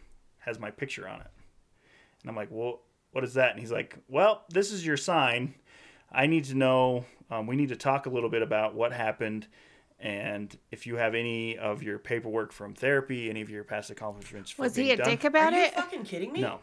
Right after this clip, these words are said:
Speaker 1: he was
Speaker 2: But
Speaker 1: not.
Speaker 3: Didn't tell me about
Speaker 2: he's
Speaker 1: He
Speaker 3: this.
Speaker 2: a
Speaker 1: was not a dick about it. He was, he was very
Speaker 2: But
Speaker 1: upfront
Speaker 2: he's a
Speaker 1: about it.
Speaker 2: parent, cl-,
Speaker 1: Yeah.
Speaker 2: right?
Speaker 1: No, no, no, no. This was the, the sheriff's office bringing a sign.
Speaker 2: Oh,
Speaker 3: You
Speaker 2: I
Speaker 3: didn't
Speaker 2: thought you were
Speaker 3: fucking
Speaker 2: gonna
Speaker 1: It was
Speaker 2: say
Speaker 1: like a, a
Speaker 3: Holy
Speaker 1: legit
Speaker 3: shit.
Speaker 1: yard sign
Speaker 2: Oh,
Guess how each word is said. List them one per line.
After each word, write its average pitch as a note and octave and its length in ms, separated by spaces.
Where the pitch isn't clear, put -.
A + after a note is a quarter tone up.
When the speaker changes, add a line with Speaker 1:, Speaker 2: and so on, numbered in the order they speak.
Speaker 1:
he C#3+ 100
was D#3 100
Speaker 2:
But F3 80
Speaker 1:
not. D#3 80
Speaker 3:
Didn't - 120
tell G#3 160
me F#3 120
about E3 160
Speaker 2:
he's - 100
Speaker 1:
He E4 140
Speaker 3:
this. D3 80
Speaker 2:
a - 20
Speaker 1:
was B2+ 140
not C3+ 180
a C3 60
dick A#2+ 200
about G2+ 220
it. - 60
He A#2+ 80
was, G#2+ 140
he A2+ 200
was A2 140
very B2+ 220
Speaker 2:
But D#4 100
Speaker 1:
upfront D4+ 60
Speaker 2:
he's D#4 220
a D#4 40
Speaker 1:
about D4 60
it. - 40
Speaker 2:
parent, C4 360
cl-, - 160
Speaker 1:
Yeah. A#2+ 120
Speaker 2:
right? A3+ 260
Speaker 1:
No, C3 300
no, C#3+ 160
no, F3 140
no. A2 260
This D#3+ 240
was C3 240
the, A2+ 380
the G#2+ 80
sheriff's A2 400
office G#2 260
bringing G#2 380
a - 20
sign. G2 400
Speaker 2:
Oh, A3+ 240
Speaker 3:
You F3+ 60
Speaker 2:
I A3+ 80
Speaker 3:
didn't B3 100
Speaker 2:
thought D4 160
you C#4+ 60
were C#4+ 60
Speaker 3:
fucking C#4 160
Speaker 2:
gonna C3+ 120
Speaker 1:
It - 40
was E3 160
Speaker 2:
say D#3 60
Speaker 1:
like B2+ 200
a, A#2 200
a C3 80
Speaker 3:
Holy C3 140
Speaker 1:
legit D#3 300
Speaker 3:
shit. G#3 260
Speaker 1:
yard B2+ 320
sign A2+ 500
Speaker 2:
Oh, C4 120